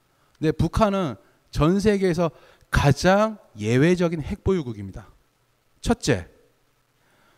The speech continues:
천구백오십 년부터 지금 이천십육 년이죠.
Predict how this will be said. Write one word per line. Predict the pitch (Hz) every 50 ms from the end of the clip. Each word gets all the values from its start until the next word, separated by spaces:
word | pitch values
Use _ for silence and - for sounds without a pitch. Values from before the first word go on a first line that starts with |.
| _ _
천구백오십 | _ - - 277 277 277 262 269 233 226 156 117 110 123 131 - - 220
년부터 | 220 220 208 196 165 160 - - 139 127 127 120 95 92 - _ _ _ _ _ _ _ _ _ _ _
지금 | - - 151 156 170 160 120
이천십육 | 135 - - 185 165 - - 247 254 247
년이죠. | 240 226 196 151 120 - 107